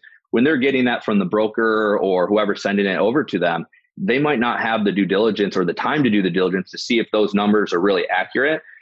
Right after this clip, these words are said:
So that's kind of my part that I take pride in, is, like, helping them solidify those numbers so that they can be more aggressive on their bid, or where they need to be a little bit more reserved on their bids. So that's kind of where we fit in. And I think why a lot of times when someone's looking at a deal, we're the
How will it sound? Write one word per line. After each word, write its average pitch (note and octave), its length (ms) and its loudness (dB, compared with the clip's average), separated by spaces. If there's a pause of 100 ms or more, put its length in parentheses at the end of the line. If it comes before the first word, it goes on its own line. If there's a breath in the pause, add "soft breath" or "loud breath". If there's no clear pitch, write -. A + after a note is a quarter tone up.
So A#2+ 640 2
that's A2+ 280 -2
kind B2+ 200 -2
of G#2 80 2
my G#2+ 220 2
part G#2 320 -2
that F#2+ 100 0
I G2 140 0
take - 260 -4
pride F#2+ 280 0
in, F#2 160 -2
is, F2+ 220 -2
like, F2+ 200 -2
helping G2+ 340 -2
them F#2+ 140 -2
solidify F#2 720 0
those F2 260 -2
numbers F#2+ 440 -2 (240 loud breath)
so - 140 -4
that G#2+ 240 0
they A2+ 160 0
can G#2+ 280 0
be G#2 160 4
more G2 220 4
aggressive F#2 440 -2
on F#2+ 140 0
their F#2+ 140 0
bid, G2 360 0 (260 loud breath)
or A2+ 200 2
where G#2 100 4
they G#2 100 2
need G2+ 160 2
to G2 60 0
be F#2+ 100 2
a F#2 80 2
little F#2 180 2
bit F2 160 -2
more F2+ 180 0
reserved F2 420 -2
on G#2 120 2
their G2+ 120 2
bids. A2+ 420 -2 (280 soft breath)
So A#2 200 -2
that's B2+ 240 0
kind B2+ 200 -2
of G#2 220 -2
where G2+ 380 0
we G2 200 0
fit A2 280 0
in. A#2+ 200 0
And G2 160 -2
I F2+ 120 -4
think G#2 240 -4
why G2 220 2
a G2 140 -2
lot F#2+ 220 0
of F#2 140 -4
times G2 420 -4
when F#2 200 -2
someone's G#2 280 0
looking G2 160 0
at E2+ 60 -4
a D#2+ 40 -6
deal, G2 140 0
we're F#2 140 2
the E2+ 80 0